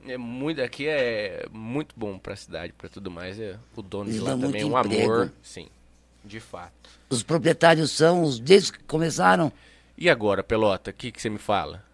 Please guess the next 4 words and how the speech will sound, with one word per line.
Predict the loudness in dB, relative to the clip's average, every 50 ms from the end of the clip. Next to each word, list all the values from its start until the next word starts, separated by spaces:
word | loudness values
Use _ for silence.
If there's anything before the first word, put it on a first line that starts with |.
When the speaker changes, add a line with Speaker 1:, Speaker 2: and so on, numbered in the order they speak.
| _ _ _ _ _ _ _ _ _ _ _ _ _ _ _ _ _ _ _
Speaker 1:
Sim. | -14 -10 -8 -8 -8 -10 -12 -20 _ _ _ _ -20 -20 _ _ _ _ _ _ _ _ _ _
Speaker 2:
Gente | -6 -4 -2 -2 -2 -4 -8
boa. | -8 -6 -4 -2 -2 -4 -4 -8 -12 _ _
Speaker 1:
Sim. | _ -20 -20 -18 -18